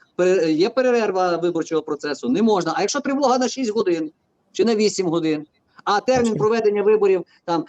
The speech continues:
Speaker 1: з восьмої там до, до восьмої вечора, ну, наприклад, як тоді людям бути? Далі, за кордоном шість мільйонів, а зареєстрованих лише близько мільйона.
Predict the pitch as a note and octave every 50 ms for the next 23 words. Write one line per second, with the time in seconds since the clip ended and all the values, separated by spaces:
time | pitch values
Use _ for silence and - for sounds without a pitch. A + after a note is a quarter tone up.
0 | - _ D3+ C#3+ D3+ F3+ G#3 G#3 G#3 G3 G3 F#3 F3+ F3+ F3 E3 D#3+ E3 F3 F3
1 | E3 F3+ F3 G3 F3+ - F#3 F3+ F3 E3 D#3+ D#3+ D3 - C#3+ C#3 D3+ F3 F#3+ G3
2 | F#3 F#3 F#3 F3 D#3+ C3+ C#3 C3+ C3 - E3 G#3 A#3 A#3 - A3+ F#3 F#3+ F#3+ F3+
3 | F3 E3+ D#3+ D#3 D3 D3 C#3+ C#3+ C3+ - C3+ B2+ C3+ E3+ F3+ E3+ D3+ C3+ B2+ F3+
4 | F3+ F3+ G3+ G3+ G3+ B3 C4 A#3+ G3 D#3+ - - F#3+ - G3 F#3+ F#3 F#3+ G3 F3+
5 | D3 B2 A2 - D3 D3 D3 F3 F3 F#3 F3 - G#3+ A#3 A3 G#3+ G3+ F#3 - F3+
6 | F3 - G3 F#3+ F3+ F3 F#3 F3 - - F3 F3 F3+ F3 F3 F3+ D#3+ B2 A2+ G#2